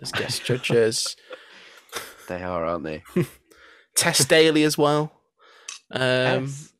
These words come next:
Speaker 1: Tess Daly and Alison Hammond will be making cameo appearances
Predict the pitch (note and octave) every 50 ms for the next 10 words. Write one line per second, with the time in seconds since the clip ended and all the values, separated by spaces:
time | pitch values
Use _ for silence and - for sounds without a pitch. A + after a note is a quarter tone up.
0 | _ _ - - F3+ F3 - - - E3 D#3 D3+ D3 D3 C#3 B2+ - - - C#3
1 | C#3 C3+ - - C3+ B2+ B2+ - - C3+ C3 C3 C3 C3 C3+ C3+ B2+ B2+ - -
2 | B2+ B2 B2 A#2+ A#2+ A#2+ - A#2+ A#2+ A#2+ - - - A#2+ B2 B2 A#2+ A#2+ A#2+ -
3 | B2 A#2+ B2 B2+ - - - B2 B2+ - - -